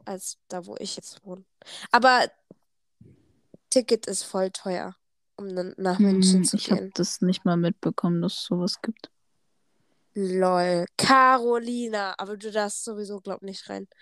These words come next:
Speaker 2: Ja, ich weiß.
Speaker 1: <laughs> Aber ich weiß gar nicht, darf man da in diesen Event eigentlich mit, ähm, Multizettel rein? Das weiß ich gar nicht.
Speaker 2: Keine Ahnung.
Speaker 1: Oder ist es erst ab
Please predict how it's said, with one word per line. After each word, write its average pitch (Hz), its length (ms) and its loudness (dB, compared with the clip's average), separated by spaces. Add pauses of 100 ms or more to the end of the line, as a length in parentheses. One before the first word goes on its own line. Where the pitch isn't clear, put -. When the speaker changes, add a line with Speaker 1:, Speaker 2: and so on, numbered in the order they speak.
(120)
Speaker 2:
Ja, 202 300 10
ich - 80 6
weiß. 196 240 8 (380)
Speaker 1:
<laughs> 233 760 0 (240)
Aber 269 120 4
ich 269 100 -2
weiß 320 200 0
gar 311 140 -2
nicht, 320 180 -4 (140)
darf 214 240 -4
man 302 300 -6
da 247 160 0
in 226 240 -8
diesen 214 360 -10
Event 196 440 -6 (720)
eigentlich 220 420 2
mit, 208 320 -8
ähm, 190 140 -6
Multizettel 277 880 -8
rein? 294 160 -4
Das 220 180 -10
weiß 190 200 -8
ich 202 180 -10
gar - 220 -14
nicht. - 340 -20 (320)
Speaker 2:
Keine 196 380 6
Ahnung. 185 360 4 (300)
Speaker 1:
Oder 190 160 0
ist 190 180 -2
es 185 200 -4
erst 175 260 -6
ab - 80 -12